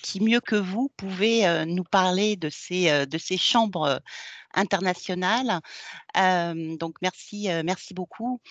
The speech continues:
Euh, c'est vrai que vous avez, euh, présenté, euh, beaucoup d'atouts,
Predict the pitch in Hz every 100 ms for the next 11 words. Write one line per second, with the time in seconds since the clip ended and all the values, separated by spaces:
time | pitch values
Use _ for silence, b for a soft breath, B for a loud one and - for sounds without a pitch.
0 | B B B - 180 175 165 160 - 170
1 | 190 220 - 185 175 165 165 170 165 160
2 | 190 190 175 147 143 - 180 180 170 -
3 | 196 196 190 160 151 147 135 98 - 151
4 | - 233 196 190 - 240